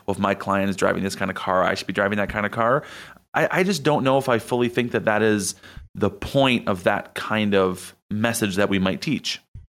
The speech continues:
I think instead the point is that we need to be adapting, um, how we speak to somebody to be, uh, benefit-based for them and their specific needs and their specific lifestyle and personality. But I don't think that we need to be our client. I think it's okay if we're not our client.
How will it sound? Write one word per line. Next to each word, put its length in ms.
I 120
think 200
instead 220
the 60
point 300
is 300
that 300
we 140
need 360
to 200
be 480
adapting, 880
um, 360
how 340
we 180
speak 300
to 80
somebody 420
to 120
be, 680
uh, 220
benefit-based 680
for 120
them 320
and 100
their 140
specific 360
needs 280
and 100
their 80
specific 380
lifestyle 460
and 80
personality. 640
But 80
I 60
don't 180
think 220
that 80
we 160
need 320
to 40
be 360
our 160
client. 500
I 60
think 180
it's 140
okay 180
if 140
we're 40
not 200
our 80
client. 400